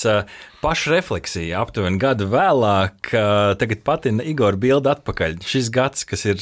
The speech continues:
aiz muguras mākslīga intelekta attīstībā, kā tu raksturot? Liela lecieni, liela cīņa, ā, praktiskā līmenī, kā tu redzi, kā varbūt arī tavu profesionālā ikdiena ir izmainījusies pa gadu? Ir kaut kas tāds spilgtākie, spilgtākie pavērsieni, ko tu gribētu izcelt?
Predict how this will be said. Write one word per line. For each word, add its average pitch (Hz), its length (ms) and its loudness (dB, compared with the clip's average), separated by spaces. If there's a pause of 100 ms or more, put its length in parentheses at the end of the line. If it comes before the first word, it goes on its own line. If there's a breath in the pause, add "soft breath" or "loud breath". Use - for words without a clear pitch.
aiz 101 280 -2
muguras 110 400 0
mākslīga 107 460 -2
intelekta 117 340 -2
attīstībā, 82 600 -2 (360 loud breath)
kā 135 200 0
tu 110 180 0
raksturot? 98 420 -2
Liela 135 320 2
lecieni, 196 800 0 (320 loud breath)
liela 135 400 2
cīņa, 175 680 0
ā, 113 280 -2 (260)
praktiskā 165 500 0
līmenī, 180 460 2
kā 165 180 2
tu 160 140 -2
redzi, 160 260 2
kā 160 200 2 (160)
varbūt 127 340 0
arī 127 100 2
tavu 147 240 2
profesionālā 120 720 2
ikdiena 120 420 2
ir 107 60 -4 (340 loud breath)
izmainījusies 113 800 2
pa 110 140 -2
gadu? 117 480 2
Ir 101 100 -2
kaut 220 220 0
kas 107 160 -2
tāds 110 260 0
spilgtākie, 101 680 0
spilgtākie 107 640 -4
pavērsieni, 107 580 0
ko 101 80 -10
tu 98 80 -12
gribētu 101 460 -8
izcelt? - 400 -14